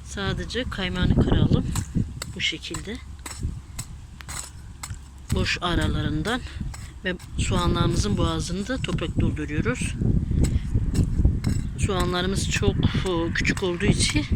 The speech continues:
derin çapa yaparsak soğanlarımızı sallamış oluruz.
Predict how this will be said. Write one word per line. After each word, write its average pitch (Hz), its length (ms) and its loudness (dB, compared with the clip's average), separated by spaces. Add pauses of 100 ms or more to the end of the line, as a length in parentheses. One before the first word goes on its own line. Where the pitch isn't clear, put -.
(720)
derin 190 220 2
çapa 214 300 0
yaparsak 220 580 0 (1600)
soğanlarımızı 175 580 -2
sallamış 175 540 0
oluruz. 160 420 -2